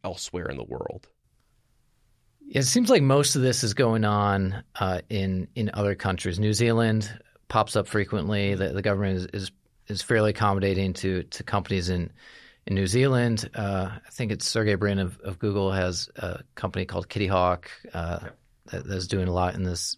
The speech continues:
Speaker 2: in New Zealand. Uh, China is, is a major player, and, and they seem to be doing a lot of work in, in, in China, but also, uh, Dubai. There, there have been some test flights of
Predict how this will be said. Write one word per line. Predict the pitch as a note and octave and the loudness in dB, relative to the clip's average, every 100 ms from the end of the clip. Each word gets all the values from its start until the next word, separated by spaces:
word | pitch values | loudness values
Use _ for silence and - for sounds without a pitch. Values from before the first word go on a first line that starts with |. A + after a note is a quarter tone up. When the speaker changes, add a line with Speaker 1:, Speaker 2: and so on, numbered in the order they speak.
| _ | _
Speaker 2:
in | G#2 | -4
New | F2+ | -2
Zealand. | F2+ G2 G2 F#2+ F2+ - - - - _ | -2 -2 0 -2 -4 -14 -20 -20 -20 _
Uh, | G#2 G2 | -2 -2
China | - A2+ A#2 B2+ C3 - | 4 4 6 4 2 -2
is, | G#2+ G2 F#2+ - _ _ - | -2 -2 -2 -10 _ _ -12
is | G#2+ F#2+ | -8 -4
a | |
major | F#2+ G#2 G2 | 0 0 0
player, | G#2 A2 G#2 G#2+ A2 A#2 - | -2 0 2 2 0 -2 -6
and, | G2 F2+ F2+ F2 - - - _ _ _ - | -4 -2 -2 -4 -8 -20 -20 _ _ _ -10
and | G2 F2+ - _ _ - | -6 -6 -8 _ _ -8
they | G2 | -4
seem | - F#2 | -2 -2
to | |
be | F#2 | -2
doing | G2 F#2 | -2 0
a | |
lot | F#2+ F#2+ | 0 0
of | |
work | G2 F#2+ G2 | 2 0 -2
in, | F2+ E2+ - - - - - _ _ _ _ | -4 -4 -8 -20 -20 -20 -20 _ _ _ _
in, | G2 | -4
in | - A2 | 0 2
China, | E3+ E3+ F3 | 4 6 6
but | C#3 | 4
also, | B2+ A#2+ B2 A#2 G#2 G#2+ | 4 4 4 4 2 -2
uh, | G#2 F#2+ | -2 0
Dubai. | G#2 F#2+ G#2 A2 G#2+ | 0 0 2 4 2
There, | G2+ F#2+ | 0 -2
there | - | -4
have | F#2+ | -4
been | F#2+ F2+ | -4 -4
some | - F#2 | -4 -6
test | - G#2 - | 0 0 2
flights | G#2 G2 F2+ G#2 | 2 2 2 -2
of | F2+ - | -4 -8